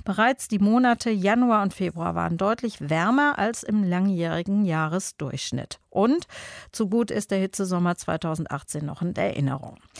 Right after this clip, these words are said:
Sachsen-Anhalt ist zudem von der Erwärmung mehr betroffen als andere Regionen Deutschlands.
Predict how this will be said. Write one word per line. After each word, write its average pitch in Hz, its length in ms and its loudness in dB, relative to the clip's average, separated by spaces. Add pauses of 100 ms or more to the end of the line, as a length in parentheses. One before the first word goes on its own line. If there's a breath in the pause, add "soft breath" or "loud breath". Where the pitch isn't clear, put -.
(240 loud breath)
Sachsen-Anhalt 196 1000 0
ist - 380 -2
zudem 220 380 0
von 214 160 0
der 202 120 0
Erwärmung 185 600 2
mehr 196 240 2
betroffen 233 500 -4
als - 260 -4
andere 196 520 -2
Regionen 180 600 2
Deutschlands. - 760 -4